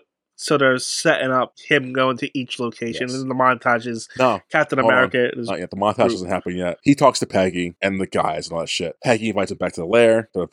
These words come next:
Speaker 2: the lab. Tony, or,
Speaker 1: Oh,
Speaker 2: yeah,
Speaker 1: right.
Speaker 2: Howard's working on shit. This is where he gets Steve Rogers'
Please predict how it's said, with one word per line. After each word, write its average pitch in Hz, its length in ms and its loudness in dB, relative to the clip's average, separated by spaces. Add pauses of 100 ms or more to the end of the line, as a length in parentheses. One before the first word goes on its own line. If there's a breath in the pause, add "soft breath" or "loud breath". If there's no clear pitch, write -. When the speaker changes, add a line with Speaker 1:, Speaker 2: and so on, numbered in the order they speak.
Speaker 2:
the 95 80 -6
lab. 92 380 2 (440 soft breath)
Tony, 156 320 0
or, 110 180 4
Speaker 1:
Oh, 127 280 2
Speaker 2:
yeah, 123 80 2
Speaker 1:
right. 113 220 0
Speaker 2:
Howard's 127 340 2
working 120 260 2
on 104 160 0
shit. 104 380 0
This 98 100 -12
is - 60 -4
where 110 80 4
he 98 60 0
gets - 320 -2
Steve 101 260 -2
Rogers' 95 560 2